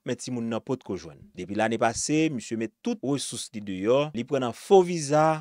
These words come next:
kiba. Malgre sa, toujou li fouye kò l nan vòlchatè yo. Pran l kòb la. Yo woule l, yo tounen l, jiskaske vwayaj pa janm reyalize. Jiskaske li pèdi viza, madanm nan li retounen, li refè demand madanm nan ankò.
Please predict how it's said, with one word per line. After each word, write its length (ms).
kiba. 400
Malgre 260
sa, 140
toujou 280
li 100
fouye 320
kò 180
l 80
nan 160
vòlchatè 680
yo. 160
Pran 320
l 80
kòb 360
la. 140
Yo 160
woule 380
l, 40
yo 160
tounen 400
l, 120
jiskaske 640
vwayaj 320
pa 160
janm 240
reyalize. 640
Jiskaske 880
li 240
pèdi 240
viza, 320
madanm 320
nan 160
li 80
retounen, 600
li 120
refè 440
demand 440
madanm 400
nan 180
ankò. 380